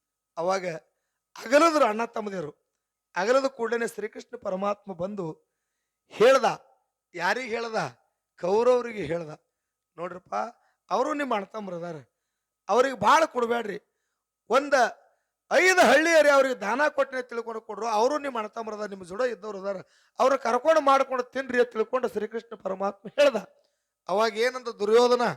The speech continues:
"ಏಯ್, ನೀ ಅವ್ರು ಬೀಗ ಅಂತ ಹೇಳಿ ಇದನ್ನ ಹೇಳಾಕ ಬಂದು ಏನೋ ಸಾಜೋಗ್ತಾನ?" ಅಂದವ. "ಇದನ್ನ ನನ್ನ ಮುಂದೆ ಹೇಳಬೇಡ. ಅವ್ರಿಗೆ ಒಂದು ಚೂಜಿ ಅಣಿ ಊರಾಟ ನಾ ಜಾಗ ಕೊಡುದಿಲ್ಲ,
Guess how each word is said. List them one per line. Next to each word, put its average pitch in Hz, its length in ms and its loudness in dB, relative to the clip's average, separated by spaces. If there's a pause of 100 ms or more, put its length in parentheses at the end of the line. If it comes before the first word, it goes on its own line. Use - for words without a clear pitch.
(600)
"ಏಯ್, 254 300 6 (500)
ನೀ 214 100 -4 (440)
ಅವ್ರು 269 260 4
ಬೀಗ 320 320 -2
ಅಂತ 339 180 2
ಹೇಳಿ 302 160 2
ಇದನ್ನ 277 160 -6
ಹೇಳಾಕ 240 380 -2
ಬಂದು 233 200 -12
ಏನೋ 202 160 -10
ಸಾಜೋಗ್ತಾನ?" 202 560 -10
ಅಂದವ. 180 360 -14 (560)
"ಇದನ್ನ 277 240 0
ನನ್ನ 277 140 2
ಮುಂದೆ 269 260 0
ಹೇಳಬೇಡ. 254 360 2 (800)
ಅವ್ರಿಗೆ 285 300 4
ಒಂದು 294 200 4
ಚೂಜಿ 330 480 2
ಅಣಿ 339 400 4
ಊರಾಟ 330 400 2
ನಾ 294 180 0
ಜಾಗ 262 300 0
ಕೊಡುದಿಲ್ಲ, 262 460 2